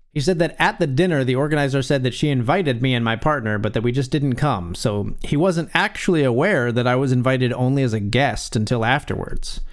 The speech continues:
But he hasn't said anything to her yet. I'm not sure if he will mention something to her later on or not, though. The organizer hasn't said anything to me either, but I don't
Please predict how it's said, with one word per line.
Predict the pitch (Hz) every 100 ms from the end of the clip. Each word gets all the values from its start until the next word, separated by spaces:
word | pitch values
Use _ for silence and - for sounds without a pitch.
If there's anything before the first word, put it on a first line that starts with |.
| - - _ _
But | 143
he | 156
hasn't | 220 240 196
said | 196 175
anything | 160 147 143 131
to | 147 135
her | 120
yet. | 104 87 - - -
I'm | 170 220
not | 208 190
sure | 185 165
if | 151
he |
will | 151 139
mention | 151 143 135
something | 151 135 131 131
to | 123 135
her | 127
later | 123 131 117
on | 123 143 151 151
or | 135 104
not, | 107 92 -
though. | 50 - - - - _ _ _ _ -
The |
organizer | 147 196 214 190 170 151
hasn't | 147 156 156
said | - 151
anything | 151 143 143
to | 139
me | 143
either, | 139 156 120 110
but | 151
I |
don't | 240 202